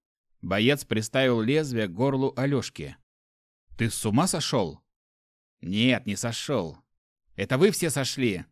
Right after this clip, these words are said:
а я не сошел! Вы все!" Серега кивнул в сторону двери. "Теперь инопланетяне, а мы люди, и нам надо вас убивать, чтобы выжить. Говорил я им, чтобы не слушали тебя.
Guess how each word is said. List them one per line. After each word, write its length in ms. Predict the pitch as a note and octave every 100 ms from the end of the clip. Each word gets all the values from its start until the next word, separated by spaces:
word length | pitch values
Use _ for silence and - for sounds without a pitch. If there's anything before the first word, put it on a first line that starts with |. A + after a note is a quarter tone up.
| -
а 120 | F#2
я 140 | A2+
не 120 | A2+ B2
сошел! 680 | D#3 C#3 - F#3+ A2+ E2 - _ _ -
Вы 260 | G#2 D#3
все!" 640 | B2+ - F#3 G#3 D#3 E2 - _ _ _ _ _
Серега 460 | - A2 C3+ D3+ C3+
кивнул 340 | C3 C3 D3+
в 60 | C#3
сторону 400 | - B2+ B2 B2
двери. 460 | B2+ C#3 F2 D#2 - _ _ _
"Теперь 540 | - A#2 - C#3+ C#3 -
инопланетяне, 1120 | C3+ C#3 C3 C3+ D3+ D3 F#3+ D#3+ G2 D2+ - _
а 160 | F#2+ G#2
мы 160 | C3+
люди, 520 | D#3+ G#3+ D3+ G#2+ E2+ - _ _ F#2+
и 80 |
нам 300 | G#2 B2+ C3
надо 260 | C#3 C3+ C#3
вас 220 | C3+ B2+
убивать, 420 | C#3 C#3+ E3 E3
чтобы 260 | - B2+ B2+
выжить. 400 | D#3+ A2 F#2+ - _ _ _ _
Говорил 540 | F2+ G2+ A#2+ B2+ E3+ D#3
я 140 | D3+
им, 80 | C3+
чтобы 300 | - C#3 C#3
не 100 | D3
слушали 460 | - F3 - C3
тебя. 500 | A#2 B2+ A#2+ F#2+ D#2